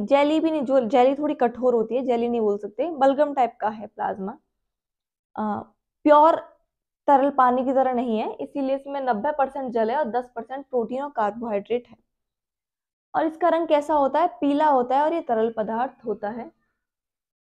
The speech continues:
ये पीला और तरल पदार्थ होता है। इसके बाद प्लाज्मा में जो प्रोटीन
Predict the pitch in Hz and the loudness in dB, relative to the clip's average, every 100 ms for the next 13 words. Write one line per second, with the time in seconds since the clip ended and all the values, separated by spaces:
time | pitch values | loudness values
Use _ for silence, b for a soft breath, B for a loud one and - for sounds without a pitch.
0 | - 277 302 - 285 285 320 320 277 339 | -6 -6 -4 0 2 4 4 4 4 2
1 | - 254 262 285 233 240 262 285 247 196 | 4 4 4 0 0 0 -2 -2 -6 -4
2 | 123 185 208 - _ _ _ _ 320 - | -6 -8 -14 -20 _ _ _ _ -8 -4
3 | 392 320 294 349 - 277 254 254 320 339 | 0 2 2 0 0 2 2 0 -2 -2
4 | 370 392 - 285 269 262 320 359 | -2 -2 -2 -2 -2 -2 -4 -2